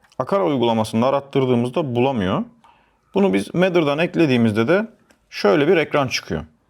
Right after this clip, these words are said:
Yani Matter'la eklenebilir diyor. Eğer ben burada işlemi başlatırsam, yani start dersem bunu Matter üzerinden eklemeye çalışacak. Ama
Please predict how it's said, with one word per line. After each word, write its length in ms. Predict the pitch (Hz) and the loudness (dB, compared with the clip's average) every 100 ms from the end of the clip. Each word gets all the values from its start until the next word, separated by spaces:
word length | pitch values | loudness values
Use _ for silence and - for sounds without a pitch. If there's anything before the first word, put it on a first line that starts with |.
| _ _ _ - | _ _ _ -6
Yani 180 | 120 104 | -4 -2
Matter'la 540 | 113 160 147 135 165 - _ _ _ _ - | -2 0 0 -2 -4 -6 _ _ _ _ -4
eklenebilir 800 | 135 - 127 123 120 117 120 - - | -4 -2 0 2 2 2 0 -8 -8
diyor. 280 | 90 90 170 - _ _ - | -2 0 0 -6 _ _ -8
Eğer 300 | - 180 220 | -2 0 0
ben 220 | 190 202 196 | 0 0 2
burada 360 | 190 185 - - _ _ _ | 2 2 0 -6 _ _ _
işlemi 360 | 139 147 196 170 | -2 0 0 0
başlatırsam, 600 | 156 - 165 185 - 127 - | 0 -2 -4 -4 -4 -4 -2
yani 160 | 110 | -2
start 380 | 113 - 165 165 | -2 -2 -4 0
dersem 420 | 196 180 - 196 - _ _ _ _ | -2 -2 -4 -4 -6 _ _ _ _
bunu 260 | - 202 208 - | 0 2 2 0
Matter 280 | 180 190 180 | 0 2 2
üzerinden 420 | 160 160 170 196 | 2 0 0 0
eklemeye 420 | 165 - 165 165 | 0 0 0 0
çalışacak. 640 | - 117 95 - 180 - _ _ _ _ | 0 -4 -4 -4 -4 -4 _ _ _ _
Ama 340 | - 196 190 | -2 0 0